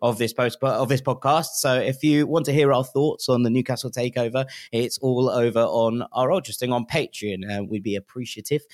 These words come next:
if you'd have a listen. If you fancy some more Ranks F C content, we're over there on a Monday and a Friday every week, two extra episodes a week, plus a newsletter. So very much worth your time to go and have a look.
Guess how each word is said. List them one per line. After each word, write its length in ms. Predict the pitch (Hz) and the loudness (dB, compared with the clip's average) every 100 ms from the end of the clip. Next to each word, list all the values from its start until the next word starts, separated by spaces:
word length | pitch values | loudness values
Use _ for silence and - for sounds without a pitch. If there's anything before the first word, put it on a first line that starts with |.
| - - - | -20 -20 -4
if 240 | 120 - | -4 -2
you'd 260 | 127 131 131 | 0 2 0
have 400 | - 143 139 131 143 | 0 2 2 0 0
a 160 | 135 | 0
listen. 360 | 139 135 160 147 | 0 0 -2 -2
If 160 | 139 | -2
you 100 | 135 | -4
fancy 420 | 131 151 143 151 135 | -2 -2 0 -2 0
some 160 | 147 | 0
more 280 | 143 151 143 | 2 4 4
Ranks 280 | 147 147 151 | 2 0 0
F 80 | 131 | 0
C 220 | 147 135 | 0 0
content, 500 | 143 139 135 151 127 | 0 0 0 0 2
we're 140 | 135 | 4
over 200 | 135 127 | 4 4
there 220 | 131 135 | 4 4
on 160 | 131 131 | 4 4
a 80 | 127 | 4
Monday 360 | 131 139 127 | 4 4 2
and 140 | 123 127 | 2 0
a 20 | |
Friday 520 | - 143 135 127 127 | 0 2 2 2 0
every 300 | 127 123 127 | 0 0 0
week, 260 | 120 135 - | 0 -2 -4
two 340 | - 147 135 - | 0 0 0 -2
extra 480 | 131 - - 135 - | -4 -4 -6 -6 -4
episodes 640 | 123 123 120 - 113 110 - 120 | -4 -4 -4 -2 -2 -2 -6 -4
a 140 | 117 | -2
week, 280 | 113 117 - | 0 -4 -2
plus 220 | 226 233 | -2 0
a 80 | 214 | -2
newsletter. 160 | 214 208 151 110 - 98 92 | -2 -2 -2 -6 -4 -8 -4
So 180 | 123 117 - - - | -2 -2 -6 -20 -2
very 240 | 139 139 | 2 2
much 300 | 135 120 - | 2 -2 -4
worth 280 | 123 123 117 | -2 0 0
your 100 | 117 | -4
time 220 | 117 110 | -2 -2
to 60 | - | -2
go 280 | - 110 110 | -2 0 0
and 260 | 117 110 104 | -2 -4 -6
have 240 | - 113 | -4 -2
a 100 | 104 | -2
look. 300 | 104 113 156 | 0 2 0